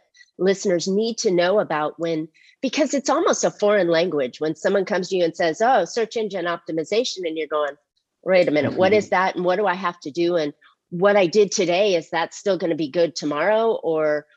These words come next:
Speaker 1: or do I have to change everything up again?" Because, you know, there's, there's just so much going on. Um, but let me ask you a question. So you brought up search, um, search words, keywords. Um,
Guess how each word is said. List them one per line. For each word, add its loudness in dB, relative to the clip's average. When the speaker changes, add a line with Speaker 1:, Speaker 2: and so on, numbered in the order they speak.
Speaker 1:
or -4
do -2
I 0
have -8
to -12
change -2
everything -2
up -2
again?" -4
Because, -2
you 4
know, 4
there's, -4
there's 0
just -6
so 2
much 0
going 0
on. -2
Um, 2
but 4
let 0
me 0
ask -8
you -2
a -12
question. -4
So -6
you -2
brought -2
up -4
search, 0
um, 0
search -2
words, -4
keywords. -4
Um, 2